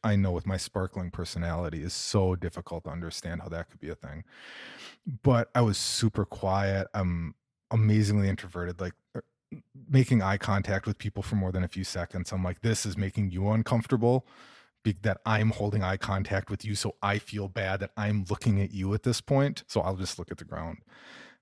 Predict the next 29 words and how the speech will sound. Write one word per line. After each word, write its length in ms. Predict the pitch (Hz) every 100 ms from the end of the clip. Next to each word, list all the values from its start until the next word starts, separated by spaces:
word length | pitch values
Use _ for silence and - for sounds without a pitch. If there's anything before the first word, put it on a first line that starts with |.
| _ -
Um, 420 | 95 87 82 85 _ _ _ _ _ _ _ _ _ _
and 340 | - 131 123 117 -
I 80 | 123
was 160 | 120 104
like, 240 | 113 - -
I 80 |
just, 300 | 104 104 - 117
I 40 |
was 100 | 98
working, 280 | 98 101 113
like, 120 | 95
fifty 300 | - 101 98
hours 280 | 95 92 101
a 60 | 90
week. 380 | 92 98 - - - _ _ -
I 60 | 98
was 120 | 90
just, 200 | 90 -
like, 120 | 85
in 140 | - 110
a 40 |
cube 540 | - - 95 95 90 90 _ _ _
doing 180 | - 104
my 160 | 107 101
thing 260 | - 95
just 180 | 95 -
to 60 | 90
make 340 | 90 98 -
money. 460 | 98 90 87 85